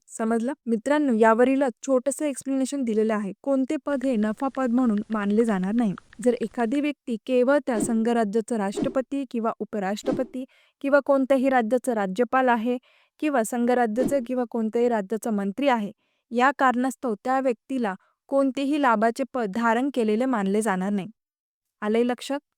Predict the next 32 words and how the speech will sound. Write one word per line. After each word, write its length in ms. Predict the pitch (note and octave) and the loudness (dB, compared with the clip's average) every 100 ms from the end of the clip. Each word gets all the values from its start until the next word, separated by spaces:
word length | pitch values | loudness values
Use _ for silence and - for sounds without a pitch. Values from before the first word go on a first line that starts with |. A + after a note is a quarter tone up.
| _ | _
तर 100 | C4+ | -2
अशा 240 | B3+ A#3 D4 | -2 0 -4
प्रकारे 420 | C#4 D4 D4+ A#3+ G#3 | -2 -2 0 -2 -2
कलम 240 | A#3+ B3 | -2 -2
सहासष्ट 540 | B3 C#4 A3+ C4 C4 D4 | -2 -2 -2 -4 -6 -2
मध्ये 280 | C#4+ A3+ G#3 | -2 -2 -2
आपण 280 | A3 - B3 | -6 -4 -6
सर्व 380 | A#3+ C#4 C#4+ B3+ - | -2 0 0 0 -4
छोटे 220 | C4+ A#3+ C#4 | -2 -2 0
छोटे 200 | C#4+ C4 | -2 -2
पॉइंट्स 360 | C#4+ C#4+ A#3 G3+ | -2 -2 -2 -2
नीट 220 | A#3+ B3 C#4+ - | -2 -2 -4 -4
क्लिअर 240 | A3+ A#3 A3+ | -2 -2 -2
करून 240 | G3+ G#3 | -2 -2
घेतले 280 | G#3+ - F#3+ _ _ _ _ | -4 -8 -18 _ _ _ _
आणि 120 | G#3 A3 | -8 -4
आत्तापर्यंत 640 | A#3 A3 C#4+ C#4+ D4 D4 B3 G#3 | -2 -2 -4 2 2 2 -2 -2
तुमच्या 260 | A3+ A3+ A#3+ | -2 0 -2
लक्षात 320 | G#3+ B3 - | -2 -4 -6
आले 220 | - G#3 | -2 0
असेलच 400 | A#3 G#3+ C4+ C4+ G#3+ _ _ _ | 0 0 0 0 -2 _ _ _
की 80 | C4+ G#3+ | -2 4
जवळपास 540 | A#3+ C4 D4 B3+ - - _ - | 4 4 2 0 -2 -14 _ -2
राष्ट्रपती 680 | A3+ A#3 - C4+ C#4+ D4+ | 0 0 -2 -2 -2 -4
आणि 220 | D#4 B3 C4 | -6 -6 -6
उपराष्ट्रपतींची 960 | A#3 B3+ B3+ A#3 - C#4 B3+ C#4 C4 A#3 | -6 0 0 0 -2 -2 -2 -4 -6 -8
सर्व 360 | - C4 B3+ D4 | -4 -2 0 0
कलममधील 520 | C4 C4 C4 B3+ B3 | -2 -2 -2 -2 -2
माहिती 420 | B3+ C4 C#4 - G#3 _ _ - | -2 -2 -4 -8 -12 _ _ -8
सेमच 420 | C#4+ B3+ B3 B3 | 0 2 2 -2
आहे, 160 | G3+ F3+ _ _ _ _ | -4 -8 _ _ _ _
थोडंफार 400 | C4+ C#4 C#4+ D#4 | 2 2 4 0